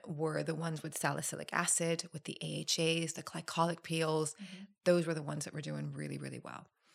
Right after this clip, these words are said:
Speaker 1: Clients were coming back in regularly. And it,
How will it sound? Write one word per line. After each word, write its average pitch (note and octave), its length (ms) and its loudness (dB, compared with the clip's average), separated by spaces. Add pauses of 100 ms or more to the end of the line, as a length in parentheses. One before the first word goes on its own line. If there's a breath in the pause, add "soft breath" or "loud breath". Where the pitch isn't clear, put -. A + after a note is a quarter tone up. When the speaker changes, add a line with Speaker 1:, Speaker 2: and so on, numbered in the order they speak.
(120 soft breath)
Speaker 1:
Clients D#3+ 320 -2
were E3+ 80 -6
coming D#3 220 -2
back D3+ 340 -4
in E3 320 0
regularly. D3+ 760 0
And E3 160 0
it, E3 120 -6